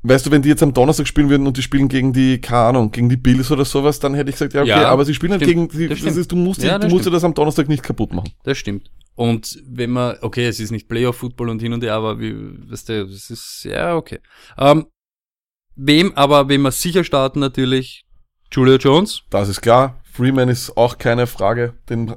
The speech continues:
Speaker 1: hat jeder geholt als einen, als einen Starter, deswegen würde er
Speaker 2: Mhm.
Speaker 1: jetzt auch Starter sein.
Speaker 2: Äh, wem ich eben nicht starten würde, ist Coleman.
Speaker 1: Bin ich auch nicht so ein großer Fan von,
Speaker 2: Ja,
Speaker 1: sag
Speaker 2: mir
Speaker 1: ich
Speaker 2: geht's
Speaker 1: auch
Speaker 2: um
Speaker 1: ganz
Speaker 2: das,
Speaker 1: ehrlich.
Speaker 2: ich möchte mal, ich hab das schon uroft gesagt, ähm,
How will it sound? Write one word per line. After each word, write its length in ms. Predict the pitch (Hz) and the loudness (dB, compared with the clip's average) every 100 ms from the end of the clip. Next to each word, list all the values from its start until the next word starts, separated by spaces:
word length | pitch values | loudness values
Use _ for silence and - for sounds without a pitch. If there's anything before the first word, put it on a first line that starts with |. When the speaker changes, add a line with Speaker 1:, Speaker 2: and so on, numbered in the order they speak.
| 110 | -4
Speaker 1:
hat 240 | 117 - | -4 -4
jeder 220 | 117 131 | -2 0
geholt 380 | 123 120 123 127 | 0 4 4 4
als 100 | 117 | 0
einen, 240 | 113 110 113 | -2 -2 -4
als 160 | 107 | -4
einen 140 | 107 107 | -4 -4
Starter, 400 | 104 107 123 113 | -2 -2 -2 -6
deswegen 260 | 104 110 | -6 -6
würde 160 | 107 107 | -4 -2
er 20 | |
Speaker 2:
Mhm. 60 | 113 | -2
Speaker 1:
jetzt 100 | 131 | -2
auch 100 | 120 | -4
Starter 300 | - 120 120 | -4 -6 -4
sein. 240 | 120 120 - _ _ _ _ - | -6 -6 -10 _ _ _ _ -6
Speaker 2:
Äh, 160 | 113 107 - - | -6 -6 -10 0
wem 200 | 135 143 | 2 4
ich 100 | 147 | 2
eben 200 | 147 143 | 2 2
nicht 160 | 165 | 0
starten 340 | - 143 139 143 | 2 2 2 0
würde, 240 | 139 135 | 0 0
ist 200 | 120 - | -2 -4
Coleman. 520 | - 147 156 160 180 - _ - _ | 0 0 2 -2 -4 -8 _ -20 _
Speaker 1:
Bin 120 | 165 | 2
ich 140 | 175 156 | 2 4
auch 240 | 143 160 | 4 4
nicht 160 | 170 - | 2 0
so 80 | 160 | -2
ein 60 | |
großer 260 | 147 143 143 | 0 -2 -2
Fan 240 | 139 131 | 0 0
von, 180 | 131 135 | 0 2
Speaker 2:
Ja, 60 | 151 | 4
Speaker 1:
sag 80 | |
Speaker 2:
mir 60 | 180 | 4
Speaker 1:
ich 80 | 208 | 4
Speaker 2:
geht's 180 | 190 175 | 2 2
Speaker 1:
auch 60 | |
Speaker 2:
um 60 | 123 | 0
Speaker 1:
ganz 20 | |
Speaker 2:
das, 240 | 131 165 | 2 2
Speaker 1:
ehrlich. 160 | 160 160 | 0 -4
Speaker 2:
ich 40 | |
möchte 240 | 156 156 165 | -2 -2 -2
mal, 80 | 131 | -4
ich 100 | 143 | -6
hab 80 | 143 | -6
das 100 | 139 | -6
schon 180 | 143 | -6
uroft 360 | - 151 143 135 | -6 -2 -2 -2
gesagt, 340 | - 123 - 120 | -4 -4 -4 -8
ähm, 280 | 113 117 | -6 -6